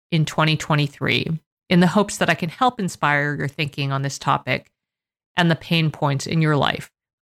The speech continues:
This is by no means exhaustive. There will probably be other things that crop up, but this is what's on my mind at the moment.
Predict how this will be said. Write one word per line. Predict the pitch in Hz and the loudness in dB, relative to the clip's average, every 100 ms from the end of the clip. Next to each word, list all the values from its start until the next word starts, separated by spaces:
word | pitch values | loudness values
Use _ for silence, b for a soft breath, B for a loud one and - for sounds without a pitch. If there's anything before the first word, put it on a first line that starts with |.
| _ - | _ 0
This | 254 277 | 2 2
is | 254 | 0
by | - 180 165 | 2 2 2
no | 170 | 0
means | 170 170 147 | -2 -4 -6
exhaustive. | 135 147 160 - 214 208 196 | -6 -4 -4 -2 0 0 2
There | 185 180 | 2 4
will | 175 | 2
probably | - 185 196 208 | 0 -2 0 0
be | 185 180 175 175 | 0 0 0 0
other | 170 170 | -2 -2
things | 165 185 180 | -2 -2 0
that | 180 - | -2 -2
crop | - 170 165 | 0 0 2
up, | 180 233 _ _ _ _ _ 175 | 0 -2 _ _ _ _ _ 0
but | 160 156 151 - - _ _ _ _ - | 2 2 -2 -12 -20 _ _ _ _ -4
this | 190 196 | -2 -2
is | 180 | -2
what's | 170 - | 0 2
on | 165 165 | 2 2
my | 160 | 0
mind | 156 156 151 | 2 0 0
at | 147 | -2
the | 151 | -2
moment. | 156 175 180 180 | 2 4 4 2